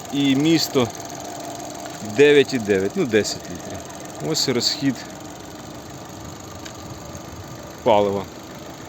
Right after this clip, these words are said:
Поставите газ, десь буде плюс десять-п'ятнадцять відсотків газу.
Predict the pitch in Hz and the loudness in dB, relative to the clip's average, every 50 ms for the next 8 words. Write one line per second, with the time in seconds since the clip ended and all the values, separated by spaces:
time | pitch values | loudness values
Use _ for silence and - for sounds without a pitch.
0 | - - - - - - - - - - - - - - - - - - - - | -14 -14 -14 -14 -14 -14 -14 -14 -14 -14 -14 -14 -14 -10 -8 -8 -8 -8 -10 -12
1 | - - - - - - - - - - - - - - - 123 120 - - 160 | -14 -14 -14 -14 -14 -14 -14 -14 -14 -14 -14 -16 -14 -8 -6 -4 -4 0 2 2
2 | 151 139 135 - 139 127 117 123 131 151 143 131 - - - - - - 101 95 | 4 4 2 2 2 2 2 4 2 4 4 2 2 2 2 2 0 0 -2 0
3 | 113 117 117 110 104 95 104 113 104 107 107 104 98 92 - - 113 113 117 113 | 0 2 2 0 -2 -2 -2 -2 2 4 4 4 2 0 -2 -2 0 0 0 0
4 | 95 98 120 120 - - - - 117 - - 113 113 107 - - 107 95 - - | 2 2 2 4 4 0 -2 -2 -4 0 2 0 0 0 -2 -6 -6 -6 -6 -4
5 | 107 104 - - - - 95 92 - - - - - - - - - - - - | -4 -4 -4 -4 -10 -10 -10 -10 -12 -14 -14 -14 -16 -16 -16 -16 -16 -16 -14 -12
6 | - - - - - - 95 98 92 90 - | -12 -12 -12 -12 -12 -6 -2 -2 -2 -2 -4